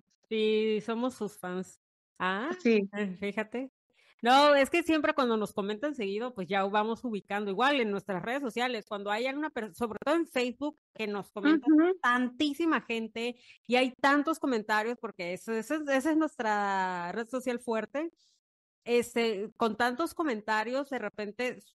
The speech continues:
Speaker 1: uno puede creer que se pierde, pero no, siempre hay esas
Speaker 2: Sí, sí
Speaker 1: personas
Speaker 2: ubicas a las
Speaker 1: que
Speaker 2: personas,
Speaker 1: normalmente
Speaker 2: claro.
Speaker 1: te están comentando y comentando, te reaccionan a las historias, entonces ya las vas ubicando bastante.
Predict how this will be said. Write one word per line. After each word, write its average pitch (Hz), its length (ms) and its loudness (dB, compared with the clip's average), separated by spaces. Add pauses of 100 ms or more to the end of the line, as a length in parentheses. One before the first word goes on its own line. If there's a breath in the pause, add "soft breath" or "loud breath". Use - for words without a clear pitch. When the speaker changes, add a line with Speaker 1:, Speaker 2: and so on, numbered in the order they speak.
(580)
Speaker 1:
uno 247 260 0
puede 247 220 2
creer 202 280 -2
que 240 100 -6
se 214 140 -6
pierde, 202 400 -4
pero 190 180 -4
no, 202 320 -2
siempre 240 420 -2
hay 254 220 0
esas 254 320 -6
Speaker 2:
Sí, - 80 -18
sí - 0 -
Speaker 1:
personas 240 640 4 (120)
Speaker 2:
ubicas 285 400 4
a 311 100 2
las 285 180 4
Speaker 1:
que 262 80 4
Speaker 2:
personas, 254 240 6
Speaker 1:
normalmente 277 580 2
Speaker 2:
claro. 330 80 -4
Speaker 1:
te 302 60 -2
están 254 340 0
comentando 214 680 0
y 226 40 -12
comentando, 208 600 -4
te - 120 -8
reaccionan 214 560 -2
a 202 60 -2
las 202 220 -6
historias, 202 520 -2
entonces 262 300 2
ya 311 100 4
las 320 160 4
vas 294 200 -2
ubicando 277 500 0
bastante. 254 600 -4